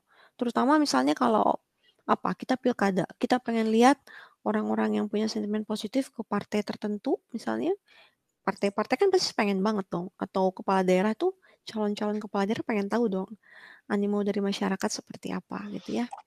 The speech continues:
Dan kalau kita pakai si sentiment analysis, kita tinggal tarik tuh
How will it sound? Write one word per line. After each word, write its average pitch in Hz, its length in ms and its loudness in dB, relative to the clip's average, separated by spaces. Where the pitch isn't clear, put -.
Dan 247 160 2
kalau 233 240 4
kita 208 240 -2
pakai 190 400 -6
si 202 160 0
sentiment 196 400 -2
analysis, 269 480 4
kita 349 240 -2
tinggal 202 320 0
tarik 220 400 -2
tuh 302 160 2